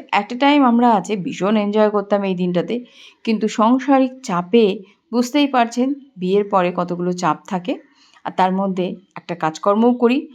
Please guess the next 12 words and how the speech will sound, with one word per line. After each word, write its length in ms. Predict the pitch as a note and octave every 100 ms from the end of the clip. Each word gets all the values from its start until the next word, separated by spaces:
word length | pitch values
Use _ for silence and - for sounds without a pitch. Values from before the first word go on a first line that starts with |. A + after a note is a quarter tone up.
| _ - _
আর 100 | -
সেটা 260 | F3 F#3 F3+
হচ্ছে 260 | F3+ F3+ G#3+ F#4 - _
চা 200 | - E3+
বাগান। 280 | E3+ F3 C#4 D#4
চা 160 | G3 E3+
বাগান 280 | F3 F3
নিয়ে 160 | F#3 F3+
বর্তমানে 540 | E3+ E3+ E3 F#3+ F#3 F3+ F3
প্রচণ্ড 340 | G#3+ C4+ C#4+ C#4+
টেনশনে 460 | B3+ B3 B3+ B3
রয়েছি, 360 | A#3 A3 A3